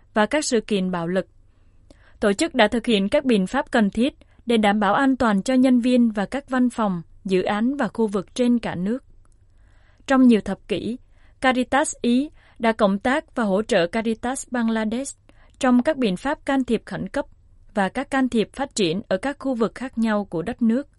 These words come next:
Hơn nữa, trong khoảng một năm, Caritas Bangladesh đã kết nghĩa với phái đoàn Caritas Đông Bắc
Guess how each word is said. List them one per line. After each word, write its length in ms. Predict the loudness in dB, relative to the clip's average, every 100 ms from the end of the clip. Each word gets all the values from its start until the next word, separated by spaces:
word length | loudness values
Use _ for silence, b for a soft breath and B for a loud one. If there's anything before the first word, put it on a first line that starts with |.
| _ _ -20 -20 _ _ _ -2
Hơn 260 | 4 8
nữa, 300 | 8 6 -2 -6 _ -20 2
trong 220 | 6 6
khoảng 220 | 4 2
một 160 | 2 4
năm, 280 | 4 4 0 _ -20 _ -2
Caritas 540 | 0 0 2 2 2
Bangladesh 680 | 0 2 4 2 0 -2 -6 -14 b b
đã 160 | 2 2
kết 220 | 4 2
nghĩa 260 | 2 2 4
với 160 | 2
phái 140 | 2 2
đoàn 280 | 2 2 0
Caritas 600 | -2 -2 -2 -6 -6 -6
Đông 240 | -2 0
Bắc 160 | 0 -4